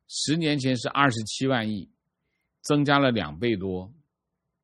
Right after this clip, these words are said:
债务增加了两倍多，但它的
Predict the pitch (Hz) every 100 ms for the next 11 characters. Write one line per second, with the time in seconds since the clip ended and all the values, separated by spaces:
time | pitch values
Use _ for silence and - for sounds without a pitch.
0 | _ _ _ _ _ _ - 226 190 147
1 | 131 147 143 143 131 117 82 85 110 92
2 | 95 90 127 - _ _ _ _ _ 175
3 | 160 156 151